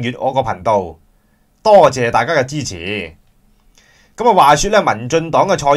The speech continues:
英文啊，就以八百一十七萬票破紀錄嘅姿態啦，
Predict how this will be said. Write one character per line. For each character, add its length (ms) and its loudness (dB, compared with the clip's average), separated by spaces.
英 120 -4
文 180 -4
啊， 240 -4
就 120 2
以 120 -6
八 220 2
百 200 0
一 60 -4
十 260 0
七 160 -2
萬 180 0
票 220 -6
破 400 2
紀 160 -4
錄 100 -4
嘅 120 -6
姿 140 -10
態 260 2
啦， 240 -2